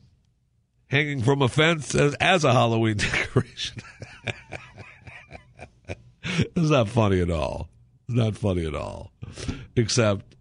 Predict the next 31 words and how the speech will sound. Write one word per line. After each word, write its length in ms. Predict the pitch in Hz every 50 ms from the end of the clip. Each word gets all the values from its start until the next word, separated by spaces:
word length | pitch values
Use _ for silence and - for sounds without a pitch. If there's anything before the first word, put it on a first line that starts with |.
| _ -
I 80 | 117 120
mean, 220 | 117 117 110 104
you 100 | 98 98
see 220 | 90 - - 110
it 80 | 92 87
all 160 | 90 85 82
the 80 | 80 78
time, 480 | - - - 92 92 87 82 85 82 85 _ _ -
right? 340 | - 87 95 98 98 98 - _ _ _ _ _ _ _ _ _ _ _ _ - - - - -
And 180 | - 131 135 127
so 220 | - - 139 139
this, 280 | 139 139 127 - - -
apparently 520 | - 123 - 139 143 151 143 117 107 101
this 180 | 98 92 - -
lady, 300 | 107 104 101 87 82 87
this 160 | 90 80 -
horrible 640 | - 101 98 101 95 85 80 82 80 78 78 - - - _ _ _ _ _ _ _ _ _ _ _ _ _ _ _ _ _ _ _ _ _ _ _ _ _ _
thing 240 | 113 107 95 90 90
happened 420 | - - 101 95 - - 90 80
to 60 | 71 -
her, 420 | - 101 90 73 65 76 82 87 82 - - - - - _ -
and 120 | 104 95
she 180 | - - 127 127
was 160 | 110 98 -
trying 300 | - 107 101 98 92 85
to 160 | - 104 87
escape 640 | 82 - - - - 127 117 101 95 95 - - - - - - - - _
wherever 340 | - 90 98 107 101 101 82
she 160 | - - 107
was 220 | 101 92 82 76 98
at, 320 | 101 101 90 82 82 -